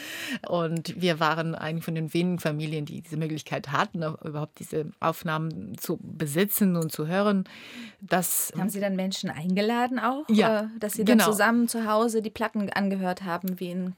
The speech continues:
Speaker 2: in ein Konzert zu gehen?
Speaker 1: Ja,
Speaker 2: Also
Speaker 1: auf jeden
Speaker 2: mhm.
Speaker 1: Fall. Also von Mozart bis sogar Jazzmusik, weil das war auch etwas, was die Georgier schon damals sehr geliebt haben, meine Eltern sehr geliebt haben. Und ich denke, dass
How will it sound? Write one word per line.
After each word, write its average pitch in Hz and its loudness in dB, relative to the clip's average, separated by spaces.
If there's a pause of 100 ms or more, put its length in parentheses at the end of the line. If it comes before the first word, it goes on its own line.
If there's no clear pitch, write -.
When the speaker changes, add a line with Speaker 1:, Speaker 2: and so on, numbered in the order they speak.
Speaker 2:
in 196 -4
ein 190 -4
Konzert 220 -6
zu - -10
gehen? 196 -4
Speaker 1:
Ja, 190 6
Speaker 2:
Also 185 4
Speaker 1:
auf - -10
jeden 196 2
Speaker 2:
mhm. 190 2
Speaker 1:
Fall. 170 -2
Also 175 0
von 190 2
Mozart 202 4
bis 190 -2
sogar 165 -2
Jazzmusik, 180 -4
weil 165 -2
das 165 -8
war - -6
auch - -12
etwas, - -12
was - -14
die 165 -8
Georgier 165 -2 (100)
schon - -8
damals 165 0
sehr 160 2
geliebt 165 -2
haben, 180 0 (400)
meine 151 0
Eltern 165 0
sehr 170 0
geliebt 175 -4
haben. 175 -2 (640)
Und 220 4
ich - -6
denke, 262 6
dass 240 2